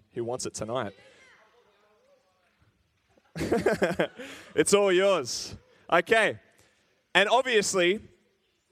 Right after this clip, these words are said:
the kidney, I joke about something very serious, but to somebody who is going through kidney failure, <laughs> okay, a kidney has an infinite amount of value to them than it probably does for us who are kind of just living life. You get what I'm saying?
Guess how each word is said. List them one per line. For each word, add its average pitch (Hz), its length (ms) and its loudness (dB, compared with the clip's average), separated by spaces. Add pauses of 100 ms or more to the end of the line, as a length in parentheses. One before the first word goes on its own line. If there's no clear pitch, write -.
(200)
the 165 100 -2
kidney, 190 600 0 (760)
I 160 100 4
joke 196 280 2
about 170 200 2
something 156 280 -2
very 151 220 2
serious, 160 360 0
but - 140 -6
to 160 100 -8
somebody 196 340 -2
who 151 320 -2
is 135 200 -6
going 143 320 -8
through 131 180 -10
kidney 139 360 -6
failure, 101 500 -6
<laughs> - 100 -14
okay, 156 340 -6 (540)
a 151 140 2
kidney 196 480 -4
has 143 280 0 (140)
an 139 160 -4 (100)
infinite 170 640 -4
amount 123 320 -8
of 113 80 -8
value 117 340 -4
to 117 140 -10
them 113 380 -8 (260)
than 127 140 -6
it 113 100 -10
probably 117 360 -4
does 110 260 -6
for 113 220 -4
us 110 200 -6
who 110 140 -8
are 107 60 -8
kind 113 200 -10
of 101 80 -8
just 98 200 -14
living 104 180 -10
life. 104 160 -12
You 139 100 -6
get 202 140 0
what 214 80 -2
I'm 190 80 -6
saying? 170 340 -2